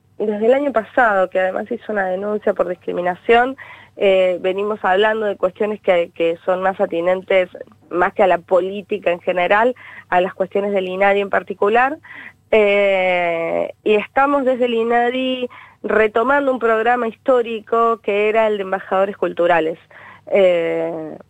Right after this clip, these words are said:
digamos, sal-, lo vamos a anunciar en su momento, pero bueno, sí, sí, despertó, eh, salió, salió en, en las, en algunos diarios. Eh, así que por eso estuvo en el inadi.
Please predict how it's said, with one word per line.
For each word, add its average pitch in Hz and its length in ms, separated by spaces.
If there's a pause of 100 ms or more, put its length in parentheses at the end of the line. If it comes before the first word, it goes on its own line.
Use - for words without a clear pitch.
(160)
digamos, - 260 (240)
sal-, 170 320
lo 185 120
vamos 196 280
a 196 40
anunciar 185 360
en 202 120
su 190 80
momento, 196 520
pero 170 220
bueno, 165 300
sí, 180 200
sí, 175 80
despertó, 170 840 (420)
eh, - 180
salió, 165 360
salió 180 280
en, 180 180
en 165 260
las, 165 160 (220)
en 170 200
algunos 175 320
diarios. 165 380 (560)
Eh, 165 420
así - 220
que 165 80
por 175 180
eso 170 160
estuvo 170 200
en 165 100
el 156 80
inadi. - 340